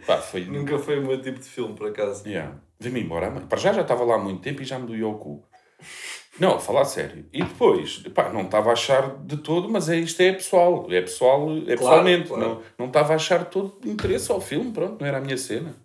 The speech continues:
Speaker 2: Eu agora fiquei um bocado entusiasmado com, com o Matrix, que eu adorei. Mas isto é nostalgia, eu acho que agora vem com um filme que já não é tão bom. Aliás, mesmo aqueles, os, acho que fizeram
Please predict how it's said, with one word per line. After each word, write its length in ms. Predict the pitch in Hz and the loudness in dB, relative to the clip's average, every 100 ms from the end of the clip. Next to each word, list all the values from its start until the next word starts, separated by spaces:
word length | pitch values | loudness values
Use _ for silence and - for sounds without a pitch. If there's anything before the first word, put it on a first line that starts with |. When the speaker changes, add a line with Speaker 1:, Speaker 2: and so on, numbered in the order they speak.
| - | -10
Speaker 2:
Eu 80 | |
agora 160 | 139 170 | -4 -4
fiquei 240 | - 156 | -4 -6
um 60 | 160 | -8
bocado 280 | 151 160 135 | -8 -8 -8
entusiasmado 840 | 139 139 139 127 123 127 127 127 | -8 -8 -6 -4 -4 -6 -6 -6
com, 360 | - 127 123 117 | -8 -6 -6 -8
com 120 | 120 | -12
o 60 | |
Matrix, 640 | 120 113 110 101 95 - - | -8 -8 -8 -10 -12 -18 -14
que 100 | 98 | -12
eu 80 | 95 | -10
adorei. 320 | 95 95 95 - _ | -10 -12 -14 -18 _
Mas 200 | 104 110 | -16 -12
isto 200 | 127 135 | -10 -6
é 60 | 131 | -6
nostalgia, 680 | 127 - 131 127 117 104 | -6 0 0 0 -6 -8
eu 200 | 98 92 | -8 -10
acho 160 | 95 - | -10 -12
que 80 | 101 | -10
agora 260 | 104 107 | -8 -6
vem 300 | 104 104 107 | -8 -10 -12
com 180 | 104 107 | -10 -10
um 60 | 104 | -10
filme 280 | - 107 | -10 -12
que 80 | 107 | -10
já 80 | 104 | -10
não 120 | 104 | -10
é 60 | 104 | -10
tão 180 | 107 104 | -10 -10
bom. 180 | 92 - _ - | -12 -16 _ -4
Aliás, 300 | 135 135 113 | 0 2 0
mesmo 240 | 117 117 | -8 -6
aqueles, 360 | 113 113 113 110 | -8 -4 -4 -4
os, 360 | 117 107 - - _ _ _ - | -10 -12 -16 -20 _ _ _ -8
acho 120 | 120 | -8
que 120 | 135 | -6
fizeram 280 | 139 147 | -4 -4